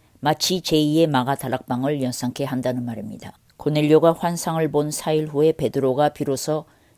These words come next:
자기 집을 방문했는데 얼마나 기도하며 기다렸겠습니까? 그 일개와 가까운 친구들도 같이 기다렸다고 합니다.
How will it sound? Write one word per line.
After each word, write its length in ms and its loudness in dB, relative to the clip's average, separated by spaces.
자기 260 -4
집을 260 0
방문했는데 840 -2
얼마나 480 2
기도하며 580 -2
기다렸겠습니까? 1000 -8
그 160 0
일개와 1000 2
가까운 480 2
친구들도 720 0
같이 380 -8
기다렸다고 720 -2
합니다. 500 -10